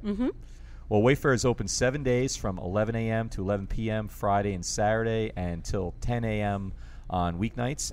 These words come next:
Speaker 2: and it's, it's on that new hip part of Frette Street. Remember to tell them that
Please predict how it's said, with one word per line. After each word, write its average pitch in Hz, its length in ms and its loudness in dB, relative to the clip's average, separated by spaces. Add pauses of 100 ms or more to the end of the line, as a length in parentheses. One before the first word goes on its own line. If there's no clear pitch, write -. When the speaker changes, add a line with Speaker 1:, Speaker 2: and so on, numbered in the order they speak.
Speaker 2:
and 87 320 -2
it's, - 580 -4
it's - 220 -6
on 98 140 0
that 87 180 -2
new 104 160 0
hip 101 240 0
part 101 340 2
of 80 240 -6 (340)
Frette 110 260 6
Street. 127 340 -2
Remember 107 240 0
to - 40 -2
tell 113 240 4
them 110 200 0
that 95 320 4